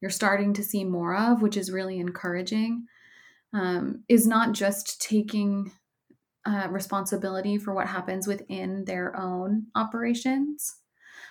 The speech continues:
but actually looking at how the products they develop empower their customers, consumers to re-, to reduce waste, to reduce their, um, climate impacts, to reduce water use. You know, you see that a lot with,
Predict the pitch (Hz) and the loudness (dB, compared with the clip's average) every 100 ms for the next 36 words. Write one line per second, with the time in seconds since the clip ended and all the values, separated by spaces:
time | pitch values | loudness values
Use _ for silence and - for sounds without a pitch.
0 | - 214 196 196 - 220 196 190 202 190 | 0 4 4 2 0 0 0 -4 -6 -4
1 | 180 - - 208 202 196 - 196 190 - | -6 -6 0 2 2 -2 -4 -4 -4 -8
2 | - 190 185 175 175 185 233 277 277 - | -6 -6 -4 -4 -4 -2 0 0 -2 -10
3 | _ _ _ - _ 208 196 - 202 196 | _ _ _ -20 _ -6 -4 -6 -4 -2
4 | 196 185 180 180 190 - _ 202 185 185 | -2 -2 -2 -2 -6 -12 _ -4 -2 -2
5 | - 202 - - - - 208 - - 214 | -4 -6 -4 -4 -4 -4 -4 -4 -2 0
6 | 202 - 202 190 180 - 214 - - - | 0 0 -2 -2 -4 -4 -4 -6 -8 -16
7 | - _ - 214 202 190 - - - 226 | -20 _ -4 -2 0 -4 -6 -12 -2 0
8 | 202 190 185 190 185 180 - - - _ | 2 0 -2 -2 -2 -4 -6 -8 -14 _
9 | - 190 180 180 - - 208 202 190 185 | -6 -2 -2 -4 -8 -6 -2 -2 -2 -4
10 | 185 - 185 180 180 _ - - - _ | -4 -4 -2 -2 -6 _ -20 -20 -20 _
11 | 196 180 202 196 - - 190 185 185 190 | -4 -2 -4 -6 -8 -4 -2 -2 -4 -6
12 | 175 175 170 - - 208 196 190 185 175 | -6 -4 -6 -6 -4 0 2 0 -6 -4
13 | 165 185 185 180 180 180 - 214 202 202 | -2 -2 -4 -4 -4 -6 4 4 6 2
14 | - 208 196 190 185 180 185 180 175 | 0 2 2 2 0 0 0 -2 -4